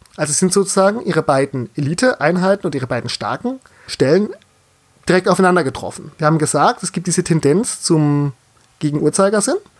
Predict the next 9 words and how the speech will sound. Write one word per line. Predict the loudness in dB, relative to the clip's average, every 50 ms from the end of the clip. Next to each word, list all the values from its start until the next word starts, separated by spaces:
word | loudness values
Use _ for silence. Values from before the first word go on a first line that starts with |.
| _ _ -20 -20 -20 -20 -20 -20 -12 _
Also | -4 -4 -2 -4 -4
sind | -6 -4 -2 -2
die | 0
Spartaner | 0 -2 -2 -2 0 0 2 2 2 2
auch | 2 2 0
mit | 0 -2 0
ihrer | 0 0 2 2
Elite | 0 0 0 0 -2
vorgestoßen, | -4 -2 0 0 0 0 0 -2 -6 -4 -2 -2 0 -2 -2 -6